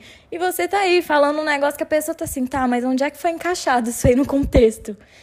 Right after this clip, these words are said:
Gente, é do Twitter, tá? Se você não tem Twitter, eu te recomendo fazer um Twitter pra pelo menos ver meme. É muito bom. Tira meus gatilhos. É igual TikTok. Cara,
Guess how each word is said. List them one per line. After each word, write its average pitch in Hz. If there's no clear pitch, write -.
Gente, 240
é -
do 240
Twitter, 220
tá? 226
Se 220
você 262
não 339
tem 294
Twitter, 254
eu 254
te 269
recomendo 269
fazer 262
um 262
Twitter 269
pra 254
pelo 277
menos 294
ver 320
meme. 220
É 523
muito 523
bom. 202
Tira 359
meus 349
gatilhos. 233
É 208
igual 311
TikTok. 233
Cara, 330